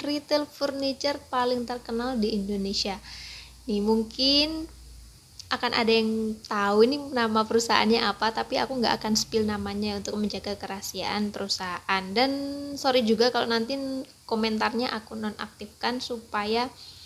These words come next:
tidak ada spekulasi-spekulasi mengenai nama perusahaan tersebut ya. Cuma aku pengen berbagi cerita aja karena aku mikirnya, "Aduh, ini perusahaan kayak yang, eh, gini banget sih," <laughs>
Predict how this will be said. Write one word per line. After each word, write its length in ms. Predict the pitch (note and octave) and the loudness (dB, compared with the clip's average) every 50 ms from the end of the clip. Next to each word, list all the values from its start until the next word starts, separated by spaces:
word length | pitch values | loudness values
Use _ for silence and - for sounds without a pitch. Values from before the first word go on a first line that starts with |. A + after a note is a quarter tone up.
| - - - - - | -16 -16 -16 -16 -8
tidak 320 | - C4+ C4 A#3 - - | -2 0 2 4 4 4
ada 160 | - G#3+ A#3 | 4 4 4
spekulasi-spekulasi 1500 | B3 - - - A#3 A3 A3+ - - A3+ A3 A3 A#3+ - - A#3 A#3+ A#3 - - - - - G#3+ G#3+ G#3+ A3 - - B3+ A#3+ | 2 0 -2 -2 -4 -4 -2 0 2 4 4 4 2 0 -2 -2 -2 -2 -4 -10 -10 -8 -4 -2 0 0 -2 -2 -2 -2 -2
mengenai 480 | A#3+ A3+ A3 G#3+ G#3 G#3 G#3 A3 A#3+ | 0 0 0 0 0 0 0 0 2
nama 240 | A#3 A3+ G#3 G#3 G#3 | 0 0 0 -2 -2
perusahaan 580 | G#3 - - G#3 G#3 G#3+ - - G3 G3+ G3+ G3 G3 | -2 -4 -6 -6 -6 -6 -4 -4 -2 -2 -2 -2 -4
tersebut 480 | G3 G3+ G#3 - - G3+ G3+ G#3 G3+ G#3+ | -6 -4 -4 -2 -2 0 0 0 0 0
ya. 180 | F#3+ F#3 F#3 G#3 - - - - - - - | -2 -4 -6 -8 -10 -12 -12 -14 -14 -14 -6
Cuma 320 | - B3+ B3+ C4 C#4 C#4+ - - | -4 -2 0 0 0 -2 -2 -2
aku 640 | - B3+ C4 B3+ - - - - D4+ D#4 D#4 - - - - - - - - - - | -4 -4 -4 -6 -8 -10 -4 -2 0 2 2 0 -2 -4 -8 -20 -20 -20 -12 -2 0
pengen 320 | D4+ D4 D#4 D#4 D4 A#3+ | 2 2 2 2 2 4
berbagi 400 | B3+ A3 G3+ A3 G#3+ G#3 B3 A3 | 4 6 6 6 4 4 2 0
cerita 400 | - C4+ C#4 C4+ - C#4 C#4+ C#4 | 0 0 -2 0 2 2 4 4
aja 240 | C#4+ A#3 A3+ A#3+ A3+ | 4 4 4 4 2
karena 320 | - B3+ B3 C#4 - - | 2 0 -4 -4 -4 -4
aku 420 | C4 - - - C#4+ C#4+ C4+ C#4 - - - - - | -6 -6 -8 -8 -8 -8 -8 -10 -14 -20 -20 -20 -10
mikirnya, 540 | - B3 A#3+ A#3 - B3+ B3+ C4 C#4 C#4 C#4 - - | -6 -6 -4 0 0 0 0 2 0 0 -2 -2 -4
"Aduh, 180 | - A3 G3+ - - - | -4 -4 -4 -4 -2 -2
ini 80 | A3 A3+ | -2 -2
perusahaan 480 | A#3 - A3 G#3+ - - - A#3+ A#3 | -2 -2 -6 -6 -4 -2 -2 -2 -2
kayak 220 | A3+ A3 A3 - - | -2 -2 -2 -2 0
yang, 160 | G#3 G3+ G3+ G#3 - - - - - - - - - - - - - - - - - - - - - - | -2 -2 -4 -6 -8 -8 -6 -4 -2 -2 -2 -2 -2 -2 -4 -6 -8 -10 -14 -18 -20 -20 -20 -20 -12 -6
eh, 220 | B4+ C5 G4+ E4+ D4 B3 | -4 0 2 4 4 4
gini 180 | A#3+ B3 B3 B3 | 4 2 2 4
banget 380 | G#3+ A3+ A3 A3+ A#3 C4 C4 - | 4 6 6 8 8 6 6 4
sih," 220 | - - D#4 E4 | 0 -2 8 10
<laughs> 420 | F#4+ F4 D#4 C#4 C4 A#3 A3+ - | 10 10 10 8 4 2 -2 -4